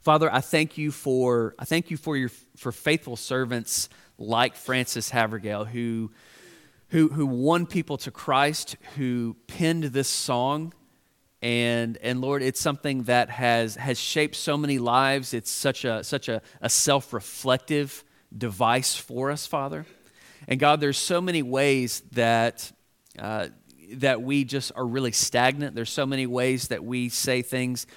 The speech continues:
"Well, this is good enough. I'm happy here. I'm content here." But God, there's so much that we're missing out on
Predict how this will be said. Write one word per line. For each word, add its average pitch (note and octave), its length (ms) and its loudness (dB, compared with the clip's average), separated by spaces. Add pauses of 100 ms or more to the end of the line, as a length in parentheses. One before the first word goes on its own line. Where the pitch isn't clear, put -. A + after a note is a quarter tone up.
(120)
"Well, C3 120 0
this B2 200 -6
is G2+ 100 -10
good C3+ 260 0
enough. C#3 400 2
I'm G#2 140 -4
happy C3 400 -2
here. C3 360 -4 (220)
I'm A2+ 160 -4
content B2+ 400 -6
here." C3+ 260 -2 (220)
But C3 100 -4
God, C3 220 6
there's B2+ 140 -2
so D3+ 160 -2
much D3 240 -2
that F#2+ 140 -4
we're A#2 160 -2
missing A#2 480 -2
out A#2 260 0
on C3 320 -2